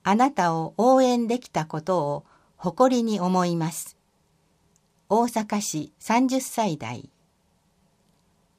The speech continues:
「痩せ我慢。この信念を貫いた豪栄道さん、お疲れ様でした。」寝屋川市五十歳代。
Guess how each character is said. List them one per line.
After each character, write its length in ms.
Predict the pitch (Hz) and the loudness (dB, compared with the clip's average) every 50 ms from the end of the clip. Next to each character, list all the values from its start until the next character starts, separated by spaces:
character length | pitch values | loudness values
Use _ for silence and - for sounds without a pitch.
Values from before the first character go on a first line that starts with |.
| _ _ _ _ _ _ _ _ _ _ _ _ - | _ _ _ _ _ _ _ _ _ _ _ _ -2
「痩 140 | 185 190 208 | -2 -2 0
せ 200 | - 294 302 294 | 2 4 4 6
我 140 | 262 277 269 | 6 6 6
慢。 480 | 247 202 165 156 143 135 131 131 - _ _ _ _ _ _ _ _ _ _ _ _ _ _ _ _ _ _ _ _ | 6 4 2 2 0 -2 -4 -6 -10 _ _ _ _ _ _ _ _ _ _ _ _ _ _ _ _ _ _ _ _
こ 160 | - 202 214 | 0 2 4
の 140 | 240 254 269 | 4 4 2
信 300 | 269 - 269 262 247 214 | 2 2 2 2 4 2
念 260 | 190 170 165 165 156 | 2 0 0 0 -2
を 80 | 156 156 | -2 -4
貫 420 | - - 208 208 214 208 208 202 | -2 0 2 4 4 4 4 2
い 100 | 185 160 | 0 -2
た 200 | - - 143 156 | -4 -4 -6 -6
豪 340 | 151 156 175 185 208 226 240 | -4 -2 0 2 4 4 4
栄 200 | 233 226 220 196 | 2 2 0 0
道 180 | 151 147 143 139 | 0 -2 -2 -2
さ 220 | - - - 139 | -4 -6 -8 -8
ん、 160 | 131 131 131 - _ _ _ _ _ _ _ _ _ - - | -8 -10 -14 -20 _ _ _ _ _ _ _ _ _ -10 -8
お 60 | 160 | -8
疲 320 | 160 - - - - 214 | -6 -8 -8 -2 0 0
れ 120 | 214 220 214 | 0 0 0
様 280 | - 226 220 220 226 | 0 2 2 2 2
で 120 | 214 233 269 | 0 0 -2
し 120 | - - | -2 -4
た。」 260 | _ - 147 135 - _ _ _ _ _ _ _ _ _ _ _ _ _ _ _ _ _ _ _ _ _ _ _ _ _ _ _ _ - | _ -12 -16 -16 -18 _ _ _ _ _ _ _ _ _ _ _ _ _ _ _ _ _ _ _ _ _ _ _ _ _ _ _ _ 0
寝 100 | 196 202 | 2 4
屋 160 | 208 226 226 | 4 4 4
川 280 | 214 214 202 202 196 208 | 4 4 4 4 4 2
市 300 | 208 - - 135 - - _ _ - | 0 -4 -6 -8 -10 -14 _ _ -2
五 160 | - 190 190 | 0 0 0
十 160 | 190 262 262 | 0 -2 -4
歳 380 | 262 - - 247 233 190 147 139 | -4 0 0 2 2 2 0 -4
代。 240 | 120 117 123 127 | -6 -10 -10 -12